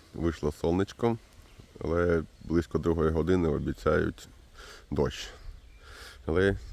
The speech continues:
є шанси, що джинси та шкарпетки висохнуть. Е, на фідерну оснастку стабільно йде клювання,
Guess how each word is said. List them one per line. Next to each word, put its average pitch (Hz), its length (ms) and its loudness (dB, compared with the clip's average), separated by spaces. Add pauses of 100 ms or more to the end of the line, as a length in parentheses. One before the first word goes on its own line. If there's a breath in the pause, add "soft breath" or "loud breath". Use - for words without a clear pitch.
(120)
є 87 180 4
шанси, 78 400 2
що 78 280 0 (920 loud breath)
джинси 85 400 4
та 85 100 0
шкарпетки 80 680 2 (280 loud breath)
висохнуть. 113 640 0 (2500 loud breath)
Е, - 20 -6 (260)
на 85 760 4
фідерну 80 420 -2
оснастку 78 800 -4 (340)
стабільно 82 460 -2
йде 78 200 -4
клювання, 131 560 -2